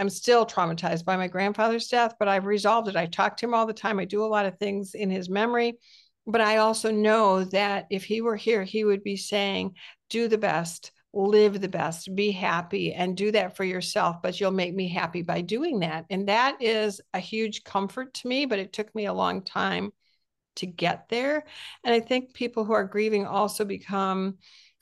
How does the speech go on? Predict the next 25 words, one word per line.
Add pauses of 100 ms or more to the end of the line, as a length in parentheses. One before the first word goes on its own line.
uh,
fixated
on,
you
know,
"What's
the
meaning
of
my
life?
Where
am
I
going? (220)
Why
am
I
here?
What
am
I
gonna
do?"
And